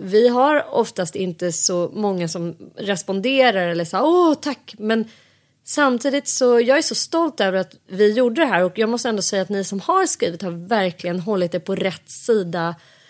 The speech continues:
Eh, jag hade till exempel en förskollärare som, som ju ändå måste betraktas som ett levande vittnesmål för hur det är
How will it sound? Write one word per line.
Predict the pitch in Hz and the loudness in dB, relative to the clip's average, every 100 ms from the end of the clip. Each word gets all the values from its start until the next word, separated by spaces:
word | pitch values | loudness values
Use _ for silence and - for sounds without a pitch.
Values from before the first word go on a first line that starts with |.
| _ _ | _ _
Eh, | 208 | 2
jag | 214 | 4
hade | 233 247 233 | 6 4 2
till | |
exempel | 247 233 220 | 0 -2 -2
en | 220 | -2
förskollärare | 220 247 220 247 233 294 330 262 | 0 0 0 -2 0 2 2 0
som, | 220 202 - _ _ _ _ - 165 | 0 -4 -8 _ _ _ _ -10 -4
som | - - 220 | 0 0 2
ju | 226 | 2
ändå | 196 175 | 2 0
måste | 170 180 | -2 -4
betraktas | 185 - 285 - - 190 | -4 -2 -2 -2 -6 -4
som | 170 | -4
ett | 165 | -4
levande | 196 185 170 165 | -2 0 0 -2
vittnesmål | 170 196 - 170 - 180 160 | -4 -6 -6 -6 -4 -2 -2
för | 165 160 | -2 0
hur | 170 | 0
det | |
är | 165 | 0